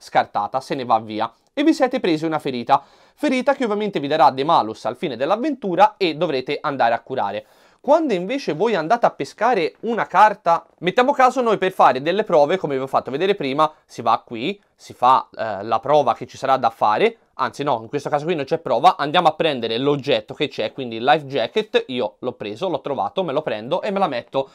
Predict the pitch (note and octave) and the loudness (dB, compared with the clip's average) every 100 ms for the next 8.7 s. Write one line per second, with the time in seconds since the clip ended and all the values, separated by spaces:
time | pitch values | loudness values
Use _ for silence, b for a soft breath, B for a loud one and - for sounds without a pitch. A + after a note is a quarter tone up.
0 | b b D3+ D3+ C3+ B2 - G2 - F#3 | b b -4 -2 -4 -6 -6 -6 -8 -10
1 | - - B3+ B3+ G#3 E3+ D3 D#3 C#3+ B2 | -8 -6 -6 0 0 0 -2 -4 -6 -8
2 | - C#3 B3 F#3+ D3 D#3 B2 F3+ F3 A#2 | -8 -2 0 0 0 -4 -4 -2 0 0
3 | - - C#3+ A#2 C#3 G3+ D3+ C#3+ D3+ A#2 | 0 -6 -10 -6 -2 -2 -2 -2 2 2
4 | - A#2+ D#3 B2+ A#2+ A3+ A#3+ b b D4+ | 0 -4 -4 -6 -4 -4 -4 b b -4
5 | C#4 C#4 C#3 - F3 - F#3+ A#2+ A#2 C3 | -2 -2 -4 -4 -6 -4 -2 0 0 -2
6 | C3 B2+ B2+ B2 A#2 A#2 - - A#2+ A2+ | -4 -4 -4 -4 -4 -4 -8 -8 -6 -6
7 | - B2 - _ A#3+ G3 F#3 - C#3 - | -4 -6 -8 _ 2 2 2 -4 -6 -2
8 | D3+ D3 _ _ - G3 - | 0 0 _ _ 2 4 4